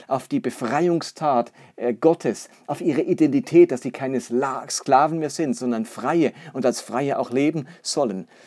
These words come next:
Und daneben erlebt Hiskia großen Wohlstand und Segen Gottes, einerseits als König mit seinem Reich, Israel wird stark, wird wieder zu einer kräftigen, gesegneten Nation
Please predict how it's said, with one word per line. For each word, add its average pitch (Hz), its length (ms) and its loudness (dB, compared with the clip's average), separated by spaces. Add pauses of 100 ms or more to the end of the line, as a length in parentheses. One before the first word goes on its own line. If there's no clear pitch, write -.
(160)
Und - 140 2
daneben 165 380 6
erlebt 151 280 2
Hiskia 147 380 0
großen 160 560 0
Wohlstand 175 520 2
und 139 160 -2
Segen 151 440 4
Gottes, 127 280 0
einerseits 165 720 2 (320)
als 143 260 0
König 180 320 6
mit 156 160 -2
seinem 131 240 4
Reich, 127 420 0 (220)
Israel 147 560 2
wird 131 160 2
stark, 156 720 2 (400)
wird 147 160 0
wieder 147 180 2
zu 156 120 0
einer - 340 0
kräftigen, 160 800 0 (340)
gesegneten 139 640 4
Nation 147 580 2